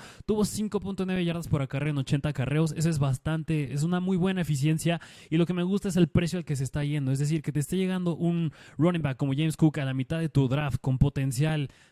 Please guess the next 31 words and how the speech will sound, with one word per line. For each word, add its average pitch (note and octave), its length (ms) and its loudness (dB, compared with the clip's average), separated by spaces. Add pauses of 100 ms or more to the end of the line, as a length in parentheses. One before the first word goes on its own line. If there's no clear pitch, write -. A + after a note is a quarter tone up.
de C3+ 160 -4
ser E3 240 0
un, D#3 260 2
bueno, D3+ 200 0
que D3 80 0
es E3 80 2
un, G#3+ 180 -2 (160)
no, A3 360 0
no B3+ 180 -2
sé B3+ 80 -4
si A3+ 100 -6
llamarle G3 460 -2
caballo F#3 240 -2
de F3+ 80 0
batalla, C#3 380 -4
pero - 120 0
es F3+ 100 -2
el G#3+ 60 2
running G3+ 200 2
back G3 120 -6
titular E3 400 2
en C#3 200 -2
esa E3 260 -2
ofensiva, D3+ 600 -2 (200)
como C#3 180 -6
es D3 60 -2
la F3 80 -2
de D#3 60 0
los C3 160 2
Buffalo D#3 260 2
Bills, E3+ 260 0